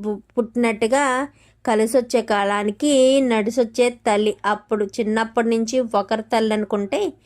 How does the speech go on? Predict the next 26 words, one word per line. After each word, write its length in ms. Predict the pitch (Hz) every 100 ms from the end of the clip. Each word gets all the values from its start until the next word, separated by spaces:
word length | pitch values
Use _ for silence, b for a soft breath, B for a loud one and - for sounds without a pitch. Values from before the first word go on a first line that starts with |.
| b b -
ఇప్పుడు 320 | 302 - 302 247
మరొకరు 460 | 214 208 214 233
తల్లి 300 | 226 220 214
అయ్యారు" 340 | 214 214 208 208 -
అని 160 | 269 254
చెప్పి 300 | 226 226 269 247 262
ఇంకా 260 | 269 262 240 226 240
మనోజ్ 420 | 226 214 226 226
అనేసరికి, 640 | 220 220 226 220 196 277 262 233 240 B B B
"నా 180 | 208 196 190
పరిస్థితి 600 | 190 202 - - 208 208
ఏమవుతుందో" 640 | 208 208 208 202 202 202 202
అని 280 | 208 247 277
రోహిణి 460 | 220 208 226 226
మాత్రం 460 | 220 196 190 220 269 247 240 B B B
అదే 280 | 202 196 226 254
టెన్షన్లో 580 | 247 240 233 262 220 226
ఉంటూ 340 | 214 196 190 285
లోపలికి 540 | 277 220 202 226 220 226
వెళ్ళి 360 | 202 208 254 277 247 247 b b b
సుగుణమ్మకు 640 | - 254 254 277 262 262
ఫోన్ 300 | 277 240 214 214
చేసి 300 | 208 202 311
మొత్తం 480 | 262 208 196 247 247
విషయం 340 | 226 - 233
చెప్తుంది. 540 | 254 226 - 214 208